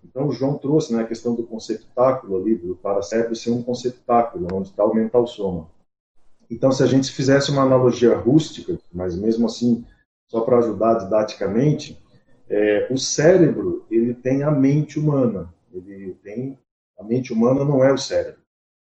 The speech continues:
né? O, o cérebro é o que, o que recebe a mente humana. Então, você pensa, você usa o seu juízo crítico, você raciocina. Isso não é cérebro. Mas só que sem cérebro, você não raciocina, né? Se você tiver um machucado, uma lesão, um A V C, qualquer coisa assim, você não tem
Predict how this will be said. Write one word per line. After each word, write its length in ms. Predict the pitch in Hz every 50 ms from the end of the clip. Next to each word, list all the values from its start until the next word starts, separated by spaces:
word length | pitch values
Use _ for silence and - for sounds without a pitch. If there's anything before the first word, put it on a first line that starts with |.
| _ _ _
né? 240 | 90 98 104 104 - -
O, 120 | 85 82 -
o 60 | _ -
cérebro 420 | - - 101 110 123 117 127 127
é 120 | 127 123
o 60 | 123 120
que, 200 | - - 123 - _ _ _ _
o 80 | - _
que 100 | - 120
recebe 500 | 120 117 117 - - 123 131 131 113 98
a 40 |
mente 260 | 92 92 87 82 - 82
humana. 260 | 82 80 80 80 80 -
Então, 140 | - 104 98
você 180 | 104 - -
pensa, 640 | 110 - _ - 131 127 120 117 113 - - 98 - - _ _ _ - _ _ _ _ _ _ _ _
você 160 | - - 104
usa 200 | 104 110 107 98
o 20 | 92
seu 180 | - 101 95
juízo 380 | 87 82 87 87 85 - - -
crítico, 500 | - 123 123 120 110 - - - - 78
você 480 | 76 87 85 - - - 101 101 98
raciocina. 920 | 95 85 87 87 - - 104 - - 117 127 131 123 104 95 92 87 80 - -
Isso 220 | 117 127 - 147
não 100 | 143 135
é 80 | 139 151
cérebro. 520 | - - - 120 113 - - 78 78 - - _ _ _ _ _ _ _ _ _
Mas 220 | 110 123 135 135
só 120 | - 170 165 170
que 80 | 165 156
sem 200 | - - 175 185
cérebro, 600 | - - 165 156 160 170 180 175 180 185 180 170
você 260 | 175 165 - 175 165
não 140 | 170 180 165
raciocina, 640 | 170 165 - 180 170 - 175 165 120 95 85 - - _ _ _ _ _ _
né? 180 | - 95 107 -
Se 160 | - 87 90
você 140 | - - -
tiver 200 | - 101 107 107
um 100 | 113 113
machucado, 540 | 110 110 113 - - _ 120 120 123 - 101
uma 120 | 104 107
lesão, 400 | 107 107 101 95 113 117 117 101
um 40 | 98
A 40 | 92
V 100 | 95 101
C, 220 | - - 127 120 110
qualquer 260 | - - - 107 -
coisa 180 | - 117 117 117
assim, 160 | 151 147 147
você 140 | - 160 165
não 120 | 175 170
tem 320 | - 170 185 190 175 175